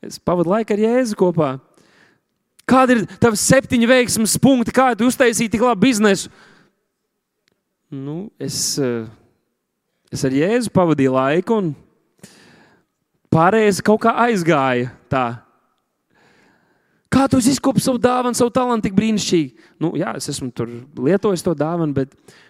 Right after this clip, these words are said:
es diezgan daudz pavadu laiku kopā ar Jēzu. Zini, tas, ko citi noliedz, kur saka, viņš nekad nav bijis, kur saka, viņš nemaz nav augšām cēlies, viņš palika nomiris, mācekļi viņu paslēpa. Tieši ar to Jēzu. Viņš jau uz-, uzcēlās no miroņiem, un es ar viņu pavadu laiku diezgan regulāri.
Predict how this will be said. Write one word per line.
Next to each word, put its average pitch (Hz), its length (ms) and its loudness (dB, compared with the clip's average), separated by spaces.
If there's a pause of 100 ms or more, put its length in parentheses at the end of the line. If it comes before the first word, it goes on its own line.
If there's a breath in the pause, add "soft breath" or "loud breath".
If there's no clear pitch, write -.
(100)
es 160 80 -2
diezgan 226 320 0
daudz 262 380 -2 (340)
pavadu 233 240 -2
laiku 240 280 -2
kopā 220 200 -4
ar 196 80 -4
Jēzu. 196 380 0 (460 soft breath)
Zini, 233 200 2
tas, 247 220 0
ko 220 140 2
citi 254 280 -2
noliedz, 226 480 0
kur 214 160 2
saka, 220 300 -2
viņš 214 160 -2
nekad 208 260 -4
nav 190 160 -2
bijis, 214 320 0
kur 202 200 2
saka, 220 340 0 (100)
viņš 208 200 -4
nemaz 214 240 -2
nav 202 180 0
augšām 208 260 -2
cēlies, 214 380 0
viņš 196 160 -4
palika 214 260 0
nomiris, 214 400 0
mācekļi 202 520 -2
viņu 180 80 -2
paslēpa. 214 500 -2 (240 loud breath)
Tieši 359 240 4
ar - 80 -6
to 339 160 6
Jēzu. 330 340 0 (600 soft breath)
Viņš 202 160 4
jau 269 100 4
uz-, 247 160 0
uzcēlās 214 480 2
no 196 80 6
miroņiem, 254 600 4
un 254 140 4
es 269 120 0
ar 240 80 2
viņu 240 220 2
pavadu 233 320 2
laiku 226 260 2
diezgan 196 280 4
regulāri. 151 520 2